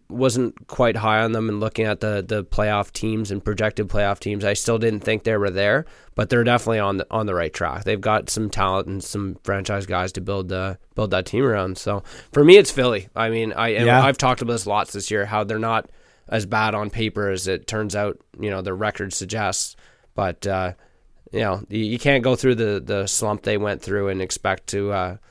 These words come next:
Speaker 1: I mean, they were fortunate, I think, to even have a shot down the stretch.
Speaker 2: I mean, like,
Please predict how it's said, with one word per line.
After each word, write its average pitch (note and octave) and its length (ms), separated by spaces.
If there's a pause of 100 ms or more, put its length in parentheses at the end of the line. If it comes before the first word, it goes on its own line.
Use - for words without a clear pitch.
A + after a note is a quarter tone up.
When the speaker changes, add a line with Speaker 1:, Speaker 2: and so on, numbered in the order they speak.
(320)
Speaker 1:
I A2+ 100
mean, A#2+ 160
they B2+ 80
were A#2+ 80
fortunate, A2+ 420
I F#2+ 60
think, G2+ 200
to G2+ 80
even F#2+ 160
have F#2+ 180
a F#2+ 40
shot F#2 280
down F2+ 180
the F#2 40
stretch. F#2+ 320
Speaker 2:
I C#3 60
mean, D#3+ 160
like, C#3+ 240